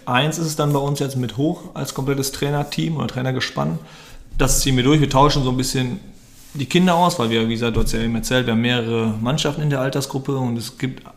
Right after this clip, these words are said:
einfach aufgrund der Entwicklungsstufe Kinder, die dann schon ein bisschen weiter sind, die in der, ich sag mal in Anführungsstrichen, zweiten Mannschaft spielen im Moment. Ähm, die würden wir dann hochziehen und fördern die dann weiter, damit die, ja, quasi mit ihren Ansprüchen quasi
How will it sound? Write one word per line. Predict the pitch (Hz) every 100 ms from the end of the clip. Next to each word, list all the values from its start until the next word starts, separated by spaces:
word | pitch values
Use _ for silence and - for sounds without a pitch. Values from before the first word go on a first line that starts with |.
| _ -
einfach | 120 131 - 120
aufgrund | 113 135 127
der | 113
Entwicklungsstufe | 147 175 156 - 156 139
Kinder, | 151 143
die | 127
dann | 120 117
schon | 117
ein | 113
bisschen | 110 113
weiter | 131 160
sind, | 151 147
die | 135
in | 123
der, | 117 117 - - - - - -
ich |
sag | 110
mal | 110
in | 98
Anführungsstrichen, | 131 131 123 - 107 110
zweiten | - 117 139 143
Mannschaft | 135 143 139 131
spielen | - - 135 139 139 - 139 - -
im | 131
Moment. | 123 127 131 131 113
Ähm, | 123 120 120 107 -
die | 143 123
würden | 127 123
wir |
dann | 117 113
hochziehen | 160 156 160 131
und | 110
fördern | 143 151 147
die |
dann | 139 135
weiter, | 131 139 131
damit | 117 120
die, | 120 120 - - - - -
ja, | 110 104
quasi | - 113 113
mit | 117 101 - - -
ihren | 139 139 147 151 135 127 - - -
Ansprüchen | - 139 - 131 131 123 120 - -
quasi | - 123 120 117 117